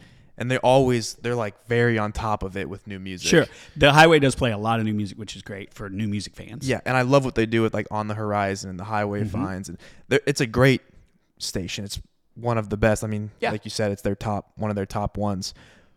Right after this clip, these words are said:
Speaker 1: But it's just, it's interesting to me because,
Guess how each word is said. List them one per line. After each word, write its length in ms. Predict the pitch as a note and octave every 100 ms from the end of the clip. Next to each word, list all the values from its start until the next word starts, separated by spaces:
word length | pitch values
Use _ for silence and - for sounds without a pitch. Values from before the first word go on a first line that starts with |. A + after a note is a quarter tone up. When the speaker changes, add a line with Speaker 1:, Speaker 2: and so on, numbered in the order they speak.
| _ _ _ _
Speaker 1:
But 140 | C#3 B2
it's 120 | C#3
just, 180 | C#3 A#2+
it's 200 | B2+ B2
interesting 500 | A#2+ C#3+ C3+ - A2+
to 40 |
me 340 | G#2 G#2 G#2 A2 _ _
because, 640 | A#2 B2 A2 G#2 G2+ -